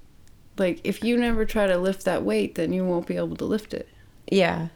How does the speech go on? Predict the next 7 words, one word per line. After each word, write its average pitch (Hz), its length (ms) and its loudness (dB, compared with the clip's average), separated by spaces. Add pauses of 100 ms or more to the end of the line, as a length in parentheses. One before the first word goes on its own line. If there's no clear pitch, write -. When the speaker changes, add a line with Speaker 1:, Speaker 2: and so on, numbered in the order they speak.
(160)
Speaker 2:
you're 208 140 -2
right. 185 400 -2 (1160)
I 185 100 0
see 185 200 0
what 170 160 0
you 147 80 0
mean. 143 400 -4